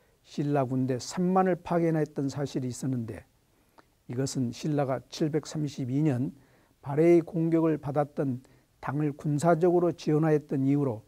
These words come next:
처음 있는 일이었습니다. 이사도는 본래 고구려 유민으로서 고구려가 멸망하고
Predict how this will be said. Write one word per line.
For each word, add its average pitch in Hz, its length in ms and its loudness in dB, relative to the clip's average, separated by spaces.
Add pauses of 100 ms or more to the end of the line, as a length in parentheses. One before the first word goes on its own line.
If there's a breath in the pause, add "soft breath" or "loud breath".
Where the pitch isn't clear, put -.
(360 soft breath)
처음 202 380 4
있는 175 280 4
일이었습니다. 123 680 -2 (1700)
이사도는 170 520 4
본래 139 440 2 (180)
고구려 151 420 4
유민으로서 139 720 2 (520)
고구려가 127 520 2
멸망하고 123 920 -2